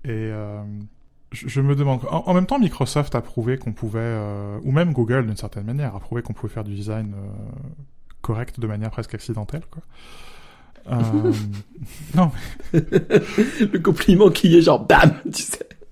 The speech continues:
Speaker 1: Oui, enfin, euh, tu me connais quand même. Euh, <laughs> tu, tu, tu sais que pour m'arracher un compliment, faut faire des trucs. Mais, euh,
Speaker 2: Mm.
Speaker 1: donc je sais pas quoi. Peut-être que, euh,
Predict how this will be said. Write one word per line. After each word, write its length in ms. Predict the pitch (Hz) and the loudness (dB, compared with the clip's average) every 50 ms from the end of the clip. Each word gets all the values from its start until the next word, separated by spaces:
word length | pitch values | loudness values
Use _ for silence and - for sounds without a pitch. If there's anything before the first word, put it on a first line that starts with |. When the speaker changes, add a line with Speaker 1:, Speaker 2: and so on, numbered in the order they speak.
| - - | -18 -2
Speaker 1:
Oui, 200 | - 175 226 220 | 2 6 8 8
enfin, 320 | 170 143 - 156 135 127 - | 6 6 6 4 4 4 2
euh, 240 | 139 123 110 104 101 | 0 -2 -2 -2 -2
tu 120 | 98 220 - | -4 -4 -6
me 80 | 104 | -6
connais 280 | - - 175 208 208 165 | -2 -2 0 2 2 0
quand 120 | - 131 | 0 0
même. 200 | 117 113 113 113 - - 156 151 - - - | 0 0 -2 -4 -6 -10 -10 -10 -10 -4 2
Euh, 80 | - 143 117 104 - - - 220 165 - - 170 156 220 147 - - 196 165 143 - - - - - - - | 6 6 6 6 4 6 8 8 8 8 6 4 4 4 2 2 -2 -8 -8 -8 -10 -10 -12 -12 -14 -2 4
<laughs> 0 | |
tu, 420 | 254 277 - - - 180 233 - | 4 4 4 2 -2 -2 -2 -2
tu, 220 | - 147 160 160 - | 0 -4 -6 -4 -2
tu 100 | - 123 | -4 -2
sais 160 | - - 160 | 2 2 0
que 40 | - | 2
pour 120 | - 117 | 0 -2
m'arracher 380 | 113 113 117 117 117 - - - | 0 2 2 2 0 -2 -2 -4
un 60 | 120 | -4
compliment, 420 | - - 110 - 123 120 127 147 147 | -4 -6 -6 -4 -2 0 0 -2 0
faut 140 | - - | 0 -2
faire 200 | 113 - 117 110 | -2 -2 -2 0
des 80 | - 143 | 0 0
trucs. 220 | - - 208 208 - - - - - - 143 | 0 0 -4 -4 -6 -14 -18 -20 -6 -2 2
Mais, 180 | 131 135 135 135 | 4 4 6 6
euh, 640 | 135 131 131 131 127 127 123 123 123 120 120 120 117 | 6 6 4 4 4 4 4 2 2 2 0 0 0
Speaker 2:
Mm. 580 | 117 117 117 113 117 113 113 113 196 - 127 143 - - - - - - - - - - - - - - - - - - - - - - - - - - - - - - - - - - - - - 202 - 131 | -2 -2 -4 -4 -4 -6 -4 -4 -2 0 0 -2 -2 -2 -4 -4 -4 -6 -12 -16 -18 -20 -20 -20 -18 -18 -18 -18 -20 -18 -18 -18 -16 -14 -14 -12 -12 -12 -14 -16 -20 -20 -20 -20 -20 -20 -8 -6 -6 -6 -4 0
Speaker 1:
donc 160 | - 156 165 | 0 2 2
je 100 | 143 156 | 2 0
sais 160 | 165 - - | 0 0 -2
pas 180 | 139 - 131 127 | 0 0 0 0
quoi. 200 | - - 113 - | 0 -4 -6 -2
Peut-être 460 | - - 135 - 180 180 - - - | 0 0 4 4 2 2 2 -6 -8
que, 120 | - - 156 | -2 0 2
euh, 840 | 156 156 151 143 127 123 120 120 120 120 117 117 117 117 117 113 | 2 4 4 2 2 2 0 0 0 -2 -2 -4 -4 -4 -4 -6